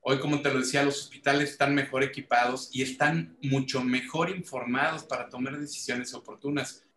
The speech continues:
Comentaba el presidente de la, de la oms que no es la última pandemia,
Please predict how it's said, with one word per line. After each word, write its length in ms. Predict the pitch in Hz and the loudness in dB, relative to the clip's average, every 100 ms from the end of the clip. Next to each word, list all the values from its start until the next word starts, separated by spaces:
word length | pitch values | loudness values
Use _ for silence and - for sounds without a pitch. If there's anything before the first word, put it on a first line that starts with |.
| _ | _
Comentaba 960 | 123 123 120 135 143 147 143 135 120 - | 0 2 4 6 6 8 6 6 2 -2
el 200 | 117 - | -6 -6
presidente 500 | 123 - 127 131 135 | -6 -2 -2 2 2
de 120 | 131 | 2
la, 320 | 117 107 110 | 2 0 -2
de 80 | 113 | -8
la 180 | 110 113 | -2 0
oms 460 | 120 127 131 - _ _ _ - | 2 0 -4 -12 _ _ _ -2
que 160 | 123 | 2
no 100 | 123 | 4
es 80 | 151 | 6
la 80 | 165 | 6
última 340 | 165 170 160 | 4 4 2
pandemia, 540 | 123 117 135 160 143 | 0 0 0 0 -4